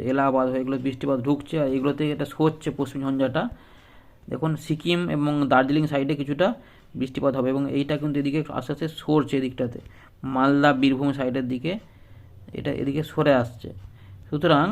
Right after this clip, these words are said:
আহ, এইভাবে একটুখানি আপাতত এরকম পাওয়া যাচ্ছে, তবে এটাতে যে বৃষ্টিপাত হয়েই যাবে এর কোনো, কিন্তু কোনো নিশ্চয়তা নেই। তাপমাত্রা ওই সময়কালে চোদ্দো ডিগ্রি, ষোলো ডিগ্রি থাকবে। তিন তারিখে তো যদি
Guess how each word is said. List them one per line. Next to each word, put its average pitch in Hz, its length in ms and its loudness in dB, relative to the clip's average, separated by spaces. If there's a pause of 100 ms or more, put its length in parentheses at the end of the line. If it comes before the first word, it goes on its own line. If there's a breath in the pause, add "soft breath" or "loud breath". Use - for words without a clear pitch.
আহ, 135 640 -4 (480)
এইভাবে 160 360 2
একটুখানি 180 360 0 (300)
আপাতত 175 380 4
এরকম 185 300 4
পাওয়া 156 280 10
যাচ্ছে, 143 320 2
তবে 165 200 2
এটাতে 165 220 4
যে 165 100 2
বৃষ্টিপাত 165 420 6
হয়েই 156 280 8
যাবে 170 200 6
এর 156 160 6
কোনো, 160 220 0
কিন্তু 156 280 0
কোনো 151 260 0
নিশ্চয়তা 147 540 2
নেই। 175 120 0
তাপমাত্রা 143 560 2
ওই 151 120 2
সময়কালে 151 420 2 (120)
চোদ্দো 147 320 2
ডিগ্রি, 147 240 2
ষোলো 143 220 0
ডিগ্রি 139 260 2
থাকবে। 135 360 -2 (560 loud breath)
তিন 147 200 2
তারিখে 156 260 4
তো 156 80 2
যদি 147 180 2